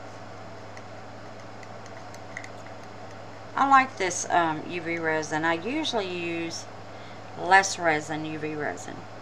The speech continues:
That's my main go-to. But this, uh, was on sale, and I was like, "Okay, let me try it." So, I'm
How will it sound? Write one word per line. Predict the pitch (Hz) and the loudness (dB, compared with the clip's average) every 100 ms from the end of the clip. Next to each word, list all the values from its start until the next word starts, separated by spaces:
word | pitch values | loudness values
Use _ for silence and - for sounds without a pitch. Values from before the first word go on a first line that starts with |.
| - - - - - - - - - | -12 -12 -12 -12 -10 -10 -12 -12 0
That's | - 214 | 2 2
my | 208 180 | 4 4
main | 180 190 185 175 170 | 8 6 6 0 6
go-to. | 165 160 - 165 151 - - - - - - - - - - - - - 240 | 6 6 -2 -2 -4 -6 -10 -12 -12 -12 -12 -12 -14 -14 -14 -14 -12 -12 -4
But | 339 277 170 - - - - - - - 185 | 4 8 8 6 -2 -12 -12 -12 -12 -10 0
this, | 262 359 208 170 - - - | 4 8 8 6 4 -8 -4
uh, | - 175 170 | 0 2 0
was | 170 170 | -2 -2
on | 175 | -2
sale, | - 262 277 202 202 - - - - - | 2 4 8 6 6 -4 -10 -12 -12 -8
and | 196 196 | -2 0
I | 190 | 0
was | 185 | 0
like, | 175 - | -2 0
"Okay, | - 381 311 349 440 - - - | 0 4 4 4 0 -6 -12 -8
let | 254 277 | -6 -4
me | 330 - 311 | -6 -8 -8
try | - 285 269 269 | -2 2 4 4
it." | 339 370 - - - - - - - - - - - - - - | 2 -2 -8 -12 -12 -12 -12 -12 -12 -12 -12 -12 -12 -12 -12 -10
So, | - - - - 190 | -10 -10 -8 0 6
I'm | 180 175 180 220 339 294 220 269 | 8 8 8 4 2 -2 -4 -8